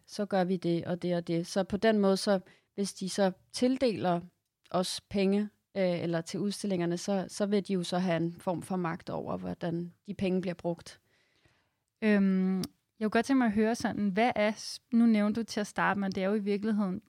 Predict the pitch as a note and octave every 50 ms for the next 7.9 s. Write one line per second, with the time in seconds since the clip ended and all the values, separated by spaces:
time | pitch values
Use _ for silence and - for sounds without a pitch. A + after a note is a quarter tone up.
0 | _ - - - G#3+ G#3+ A3 G#3+ - - - G#3+ G3 F#3 F3 F3+ F#3 - _ -
1 | G#3+ A3+ A3 A3+ G3 - _ _ G3+ F3+ F3+ F3 E3+ - F#3+ F3+ F3+ F#3+ - -
2 | F#3 F#3 F#3+ - G3+ F#3+ F#3+ F#3+ G3+ G#3 G3+ G3+ A3 A3 G#3 F#3 F#3 F#3 F#3+ -
3 | _ _ _ _ _ _ _ _ _ _ _ - - F#3+ - - F#3 F3+ F3+ F3
4 | E3+ F3+ - - _ - F#3 F#3 F#3 F#3 F3+ F3 - - G3 F#3+ F3 - - -
5 | - G#3 - - - - - - B3+ C#4 C4+ - A3+ - - - G#3+ G#3+ G#3 G3+
6 | G3 G3 F#3+ F3+ - G#3 G3+ G#3 A#3+ A#3 A#3+ A#3+ A3+ G#3+ G#3+ G#3+ G#3+ G3 G#3 -
7 | - G#3 A3+ A3+ D4 D4 C#4+ - - - A#3 G3+ F#3+ - G3 G#3 G#3